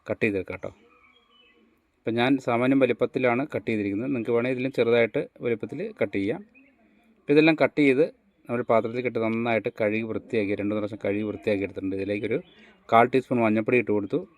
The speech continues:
ഒരു അര ടീസ്പൂൺ ഉപ്പ്, ഒരു രണ്ട് കതിർപ്പ് കറിവേപ്പിലയും കൂടി ഇട്ട് കൊടുത്തിട്ട്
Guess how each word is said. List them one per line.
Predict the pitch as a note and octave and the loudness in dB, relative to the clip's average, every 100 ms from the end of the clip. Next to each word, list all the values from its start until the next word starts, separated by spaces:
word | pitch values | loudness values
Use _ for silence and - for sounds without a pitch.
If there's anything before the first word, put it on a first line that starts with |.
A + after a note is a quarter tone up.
| _ _ _ _ A2+ | _ _ _ _ 0
ഒരു | A2+ | 4
അര | A2+ C3+ | 4 2
ടീസ്പൂൺ | B2+ A#2 G#2+ | 0 0 -2
ഉപ്പ്, | - B2+ - | -2 -4 -2
ഒരു | A2 | 0
രണ്ട് | A2 A2+ A#2+ | 0 0 0
കതിർപ്പ് | A#2+ - - A#2+ | 2 0 0 0
കറിവേപ്പിലയും | G#2 G#2+ A2+ A#2 | 2 2 0 0
കൂടി | A2+ | -2
ഇട്ട് | G#2+ | -2
കൊടുത്തിട്ട് | G2+ G2 G2 - | -4 -4 -6 -2